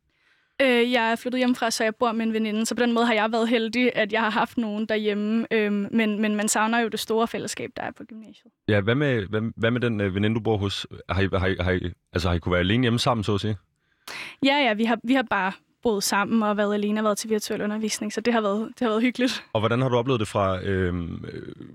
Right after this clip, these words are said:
Speaker 2: gymnasie-, øh, kammerater, veninder, øh, medstuderende derude, øh, der har, der har siddet hjemme? Det kunne være, øh, på, på barndomsværelset, øh, eller, altså, i, i de her, øh, til tider har vi hørt om i hvert fald ret pressede familiesituationer.
Speaker 1: Ja, det har været, det er jo vildt forskelligt, hvilke vilkår man har haft,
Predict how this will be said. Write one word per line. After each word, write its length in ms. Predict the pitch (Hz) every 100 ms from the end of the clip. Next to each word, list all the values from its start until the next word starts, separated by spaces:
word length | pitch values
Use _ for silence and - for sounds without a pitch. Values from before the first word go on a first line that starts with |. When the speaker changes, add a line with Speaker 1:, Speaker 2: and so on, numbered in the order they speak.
| 82 104
Speaker 2:
gymnasie-, 400 | 110 120 110 101
øh, 640 | 92 90 87 85 82 85
kammerater, 360 | 107 107 98
veninder, 440 | 90 95 98 107 90
øh, 220 | 90 87
medstuderende 500 | 92 104 101 95 87
derude, 340 | 87 92 101 -
øh, 540 | 87 85 82 80 78 78
der 60 | 85
har, 200 | 85 - -
der 60 | 90
har 80 | 82
siddet 260 | - 101
hjemme? 260 | 101 98 107
Det 100 | 104
kunne 120 | 98 95
være, 340 | 85 80 78
øh, 160 | 80 78
på, 100 | 82 -
på 100 | 80
barndomsværelset, 1000 | 95 117 107 95 90 95 95 92 85 -
øh, 340 | 85 80 78
eller, 440 | 80 76 73 73 73 -
altså, 180 | 80 82
i, 420 | 85 82 87 85 _
i 60 | 104
de 100 | 95
her, 180 | 104 90 -
øh, 160 | 87
til 120 | 80 92
tider 180 | 117
har 60 | 120
vi 80 | 95
hørt 160 | 107
om 140 | 107 92
i 20 |
hvert 180 | 87 98
fald 160 | 95
ret 120 | 87 104
pressede 340 | 104 104 -
familiesituationer. 720 | 107 113 92 87 82 104 98 82 _ - - - -
Speaker 1:
Ja, 140 | 269 233
det 160 | 240
har 120 | 247 233
været, 220 | 226 220 -
det 60 |
er 20 | 240
jo 80 | 220
vildt 200 | 294 285
forskelligt, 440 | 247 - 247 226
hvilke 260 | 233 226 233
vilkår 360 | 247 - 247
man 180 | - 208
har 100 | 202
haft, 380 | 190 233 -